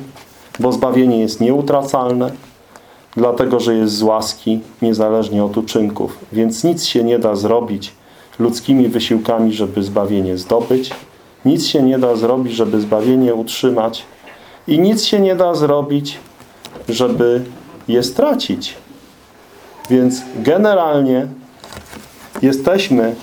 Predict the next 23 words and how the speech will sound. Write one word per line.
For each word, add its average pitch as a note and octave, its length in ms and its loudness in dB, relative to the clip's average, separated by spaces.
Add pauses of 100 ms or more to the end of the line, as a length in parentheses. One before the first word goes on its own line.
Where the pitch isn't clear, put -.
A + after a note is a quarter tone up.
(220)
przez A#2 260 -2
Boga E3 520 0 (340)
widzień-, B2+ 720 0
widze-, C3 480 0
widziani B2 640 0
w B2+ 100 -10
Chrystusie. D3+ 600 -4 (260)
Raz C3+ 340 0
na F3+ 140 0
zawsze. G3+ 440 -4 (1300)
"I D#3 120 2
jeśli G#3+ 420 2
znowu G3 420 2
odbudowuję F3+ 920 2
to, D#3+ 260 2
co E3 200 -2
zburzyłem", A#2 760 2 (160)
bo G#2 140 -2
przecież A#2 380 0
zburzyłem D#3+ 680 2
swoją D3 460 0
sprawiedliwość C3+ 800 0
starą, B2 460 2